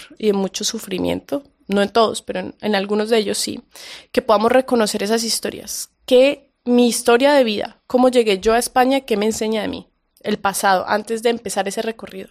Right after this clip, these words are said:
todo eso, qué me ha enseñado de mí. Después reconocemos unas potencialidades, unas capacidades, pero también dificultades.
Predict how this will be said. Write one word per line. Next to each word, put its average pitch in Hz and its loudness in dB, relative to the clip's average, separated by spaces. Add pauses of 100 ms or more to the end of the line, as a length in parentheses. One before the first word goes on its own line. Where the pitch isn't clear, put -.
todo 226 2
eso, 247 0 (440)
qué 233 2
me 240 4
ha - 6
enseñado 240 4
de 226 0
mí. 185 -8 (340)
Después 220 -2
reconocemos 220 0
unas 240 0
potencialidades, 202 -4 (220)
unas 214 -4
capacidades, 226 0
pero 220 -4
también 185 -4
dificultades. 196 -6